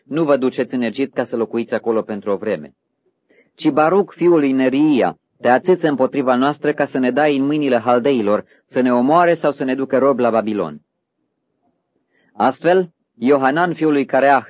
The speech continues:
toate căpetenile oștilor și tot poporul n-au ascultat de glasul Domnului care le poruncea să rămână în țara lui Iuda. Și Iohanan, fiul lui Careah, și toate căpetenile oștilor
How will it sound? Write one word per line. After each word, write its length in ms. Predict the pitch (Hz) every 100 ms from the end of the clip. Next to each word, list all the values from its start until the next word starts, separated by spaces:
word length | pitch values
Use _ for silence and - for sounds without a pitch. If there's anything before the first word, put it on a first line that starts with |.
| -
toate 240 | 170 180
căpetenile 580 | 151 139 131 151 143 123
oștilor 580 | - 135 120 123 113 101 _ _
și 160 | -
tot 220 | 131 185 185
poporul 500 | 151 147 143 110 113
n-au 180 | 170
ascultat 440 | 160 - 123 113 120
de 80 | 107
glasul 380 | 104 101 107
Domnului 400 | 101 113 110 104
care 220 | 101 107 104
le 120 | 101
poruncea 380 | 104 101 104 113
să 140 | -
rămână 280 | 104 104 98
în 80 | 85
țara 220 | 98 87
lui 180 | 85 82
Iuda. 320 | 76 71 71 _ _ _ _ _ _ _ _ _ _ _ _ _ _
Și 160 | - 135
Iohanan, 480 | 143 135 151 190 180
fiul 240 | 170 165
lui 140 | 147
Careah, 420 | 131 127 120 117 101
și 160 | - 123
toate 260 | 165 156
căpetenile 600 | 143 131 123 135 131 117 -
oștilor 580 | 127 - 123 113 98